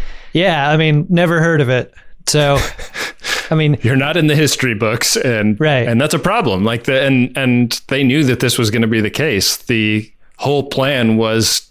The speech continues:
Speaker 2: Disco has to be a secret going forward.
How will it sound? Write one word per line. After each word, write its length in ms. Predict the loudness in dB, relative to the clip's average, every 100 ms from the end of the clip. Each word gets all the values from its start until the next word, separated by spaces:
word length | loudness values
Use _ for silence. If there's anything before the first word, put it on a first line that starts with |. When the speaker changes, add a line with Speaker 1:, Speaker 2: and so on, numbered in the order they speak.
| -2
Speaker 2:
Disco 340 | -2 0 -2
has 260 | -2 -4 -4
to 80 | -2
be 120 | 0
a 80 | 0
secret 540 | 0 0 -2 -6 -6
going 320 | -4 -2 -2
forward. 500 | -2 -2 -2 -2 -4